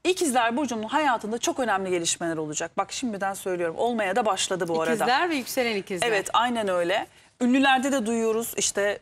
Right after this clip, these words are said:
Speaker 1: e, ünlü olan ikizlerin de çok gerildiği zamanlar. Bak yirmi Ağustos'ta, e, Mars İkizler Burcu'na geçti.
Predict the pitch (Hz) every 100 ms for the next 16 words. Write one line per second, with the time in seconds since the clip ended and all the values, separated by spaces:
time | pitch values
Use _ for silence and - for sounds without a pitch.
0 | - 190 214 220 247 240 208 - 202 190
1 | 226 240 - 233 - 202 196 190 233 226
2 | 185 160 156 160 160 - - 214 240 285
3 | 269 254 226 - 208 - - - 202 190
4 | 190 180 165 131 101 139 220 220 240 233
5 | 220 254 247 240 269 269 254 - 294